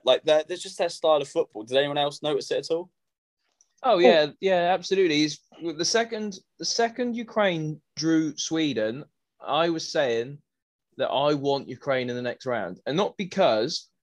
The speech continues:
Speaker 2: I think they're easier. I think stylistically they were better suited to us because they'll try and play good football. Whereas Sweden, I thought we would have had a real tough time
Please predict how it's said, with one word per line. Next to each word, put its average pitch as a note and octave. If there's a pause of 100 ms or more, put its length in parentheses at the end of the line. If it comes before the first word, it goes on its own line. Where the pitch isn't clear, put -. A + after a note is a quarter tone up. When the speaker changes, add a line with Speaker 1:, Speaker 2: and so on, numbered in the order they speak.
(220)
Speaker 2:
I B2+
think D3
they're C3+
easier. C#3
I G2+
think B2
stylistically C3
they A2+
were A2+
better -
suited -
to -
us F#2+
because A2
they'll C3+
try C#3+
and A#2+
play A2+ (240)
good A#2
football. F#2+
Whereas A2+
Sweden, F3
I A#2+
thought G#2+
we C3
would B2+
have A#2
had A#2+
a G#2+
real C#3+
tough D3
time G#2+